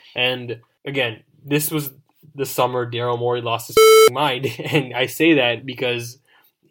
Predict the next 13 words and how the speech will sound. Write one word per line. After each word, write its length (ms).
the 160
moves 500
he 120
made, 460
like, 220
I'm 260
looking 320
at 140
the 60
transactions 760
from 220
that 180
summer. 560